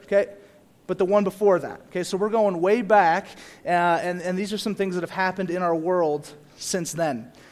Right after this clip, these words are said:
So we had in, uh, in April, the Boston Marathon bombing. Okay, so we had, we were in Romans as that was, as that happened. Uh, Supreme Court strike down the Defense of Marriage Act, and since then we've had twenty-five states legalize same-sex marriage.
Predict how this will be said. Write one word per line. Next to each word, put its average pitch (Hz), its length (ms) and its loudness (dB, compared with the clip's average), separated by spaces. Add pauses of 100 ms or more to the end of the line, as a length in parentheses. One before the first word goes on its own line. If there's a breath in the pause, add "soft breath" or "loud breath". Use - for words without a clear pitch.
(280 loud breath)
So - 160 -4
we 180 140 2
had 202 240 4
in, 175 180 -2
uh, 160 180 2
in 175 120 -6
April, 190 520 0 (280)
the 175 80 -6
Boston 180 420 0
Marathon 170 400 -2
bombing. 151 440 -2
Okay, 165 120 -6
so 170 160 -6
we 196 140 -4
had, 180 120 2
we 185 120 2
were 202 80 4
in 220 300 -2
Romans 175 420 2
as 156 100 -4
that 160 180 2
was, 151 220 -6 (320 loud breath)
as 151 140 -2
that 165 160 4
happened. 147 380 -4 (840)
Uh, 170 200 6
Supreme 214 400 -2
Court 208 240 0
strike 196 300 0
down 190 340 2 (360 loud breath)
the 170 220 4
Defense 208 320 -2
of 175 100 -6
Marriage 190 300 2
Act, 151 180 0
and 156 120 -6
since 196 220 -4
then 185 120 0
we've 175 100 -2
had 175 140 -2
twenty-five 196 560 -2
states 180 320 -4
legalize 165 460 -2
same-sex 165 420 -6
marriage. 156 540 -8